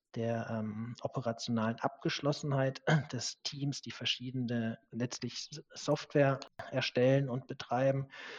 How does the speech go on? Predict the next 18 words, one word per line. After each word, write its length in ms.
Nachrichten 580
interpretieren, 960
eben 360
so 320
interpretieren, 760
wie 80
sie 160
es 160
kriegen. 500
Also 200
dass 240
auch 180
wirklich 320
die, 120
die 180
Teams 420
entkoppelt 760
voneinander 760